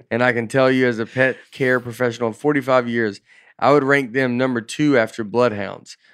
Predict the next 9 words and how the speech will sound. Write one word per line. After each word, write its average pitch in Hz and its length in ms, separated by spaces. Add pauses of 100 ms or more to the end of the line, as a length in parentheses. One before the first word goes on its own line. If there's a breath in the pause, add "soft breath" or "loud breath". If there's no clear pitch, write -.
(140)
Adorable 139 520
puppies, - 560 (360 soft breath)
but 107 120
that 101 180
stink 131 520 (200)
just 110 300
doesn't 117 360
wash 107 340
off. 101 380